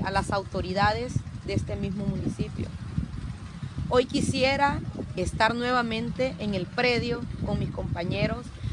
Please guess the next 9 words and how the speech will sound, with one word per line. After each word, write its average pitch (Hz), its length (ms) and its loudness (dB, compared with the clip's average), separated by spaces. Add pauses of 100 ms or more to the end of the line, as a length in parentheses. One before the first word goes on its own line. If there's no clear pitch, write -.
(140)
para 202 220 6
que 208 180 2
gocemos, 247 560 2
para 202 220 2
que 202 180 0
disfrutemos 247 840 0 (340)
y 214 80 4
así 277 260 4
reivindicarnos 262 960 2